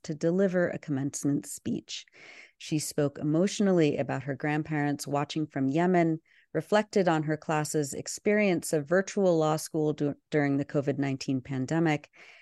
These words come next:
and criticized the use of the law to enforce and uphold white supremacy, policing, and censorship. She also celebrated cuny Law's work to amplify, quote, "the rights of its students to organize and speak out against Israeli settler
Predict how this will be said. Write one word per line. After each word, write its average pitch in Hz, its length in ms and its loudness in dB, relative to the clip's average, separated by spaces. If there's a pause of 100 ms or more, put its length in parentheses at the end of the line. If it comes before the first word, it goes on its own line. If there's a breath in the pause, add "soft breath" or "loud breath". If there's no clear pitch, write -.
(120)
and 180 200 2
criticized 208 720 2
the 208 80 -2
use 196 340 -2
of 175 140 -2
the 175 80 4
law 160 260 2
to 156 180 -6
enforce 147 520 -2
and 156 240 -2
uphold 151 400 -2
white 139 240 -2
supremacy, 147 720 -2
policing, 139 640 -4
and 131 180 -8
censorship. - 680 -6 (540 loud breath)
She - 160 2
also 175 240 6
celebrated 175 720 6
cuny 190 360 -2
Law's 165 380 2
work 190 500 0
to - 220 -6
amplify, 180 600 0
quote, - 400 2
"the 175 100 4
rights 175 420 0
of 202 120 -2
its - 180 -8
students 165 540 -2
to - 80 -6
organize 160 720 0
and 139 180 -2
speak - 340 -4
out 147 280 -2
against 139 480 -8
Israeli 135 440 -2
settler - 400 -4